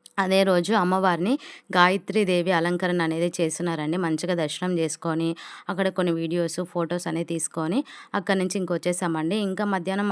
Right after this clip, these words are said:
అప్పటికే మధ్యాహ్నం అయిపోయింది, ఫుడ్ తినేసి ఇంకా ఇంట్లో డెకరేషన్ స్టార్ట్ చేద్దామనేసి ఇంకా స్టార్ట్ అయిపోయిందండి. అది నెక్స్ట్ వీడియోలో పెడతాను. ఆ వీడియో కూడా మీరు చూడాలనుకుంటే తప్పకుండా నా ఛానల్ సబ్స్క్రైబ్ చేసుకున్నారంటే నా ఛానల్ అన్నీ మీకు అనేది నోటిఫికేషన్ రూపంలో వస్తది. అదేవిధంగా, ఆ,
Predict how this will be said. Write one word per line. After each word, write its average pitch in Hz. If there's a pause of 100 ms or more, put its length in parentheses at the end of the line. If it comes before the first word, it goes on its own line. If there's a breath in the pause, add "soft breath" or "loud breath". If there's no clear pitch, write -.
(100)
అప్పటికే 190
మధ్యాహ్నం 202
అయిపోయింది, 190
ఫుడ్ 180
తినేసి 185 (440 loud breath)
ఇంకా 247
ఇంట్లో 240
డెకరేషన్ 202
స్టార్ట్ 175
చేద్దామనేసి 175
ఇంకా 196
స్టార్ట్ 170
అయిపోయిందండి. 165
అది 247
నెక్స్ట్ 208
వీడియోలో 202
పెడతాను. 165 (420 loud breath)
ఆ 214
వీడియో 233
కూడా 247
మీరు 208
చూడాలనుకుంటే 190
తప్పకుండా 196
నా 175
ఛానల్ 175
సబ్స్క్రైబ్ 180
చేసుకున్నారంటే 165
నా 208
ఛానల్ 175
అన్నీ 185
మీకు 180
అనేది 170
నోటిఫికేషన్ 175
రూపంలో 170 (440 loud breath)
వస్తది. 202 (320 loud breath)
అదేవిధంగా, 233
ఆ, 202